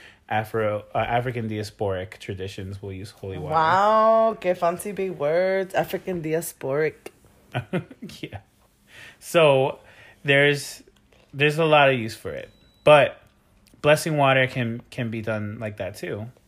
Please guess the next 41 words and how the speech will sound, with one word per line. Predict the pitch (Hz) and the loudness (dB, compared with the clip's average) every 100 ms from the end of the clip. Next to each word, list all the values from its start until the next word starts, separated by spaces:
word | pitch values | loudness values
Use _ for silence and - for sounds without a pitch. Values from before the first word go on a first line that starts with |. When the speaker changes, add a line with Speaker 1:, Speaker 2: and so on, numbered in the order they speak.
| _ _ _ _ _ _ | _ _ _ _ _ _
Speaker 1:
So | - 107 | -6 -2
there's | 117 127 | -2 -2
so | - - 185 208 | -6 0 4 6
many | 208 190 | 4 2
ways | 135 104 98 110 | 0 -2 -4 -6
of | |
how | 117 120 | -2 0
you | 113 113 | 0 -4
can | 120 | -8
charge | 113 113 110 107 | -2 2 2 0
and | 107 104 | -6 -6
bless | 98 98 | -8 -8
water. | 90 78 65 110 - _ - - | -8 -10 -10 -16 -20 _ -20 -12
Speaker 2:
So | - 226 | 0 4
now, | 220 202 | 6 6
once | 214 220 240 | 4 0 -4
you've | 190 | 0
done | 180 196 | 0 2
that, | 185 151 | 2 0
what | 170 | -2
do | |
you | 175 165 | -6 -6
use | 160 170 | -8 -6
those | 147 139 | -6 -4
waters | 123 120 123 | -2 -4 -6
for, | - 117 80 135 | -8 -6 -6 -6
like, | 139 131 | -8 -6
typically? | 160 - 110 104 175 - | -6 -6 -6 -6 -8 -4
Speaker 1:
Yeah, | 139 180 147 110 | 4 6 6 4
so | 110 - 165 160 147 - | 0 4 6 6 2 0
in | 165 165 | 0 2
terms | 196 214 | 0 2
of | 226 160 | 0 0
gr-, | 170 | -2
bringing | 143 165 160 131 | -2 -2 -2 0
balance, | 120 127 139 160 - - 135 | 2 2 0 -6 -10 -8 -2
um, | 123 117 117 131 147 _ _ _ | 0 0 -2 -8 -12 _ _ _
within | 135 127 131 127 135 127 | -6 0 0 -2 -4 -4
a | |
sacred | 123 131 123 107 | -4 -6 -6 -8
space, | - 117 139 151 | -4 -2 -2 -6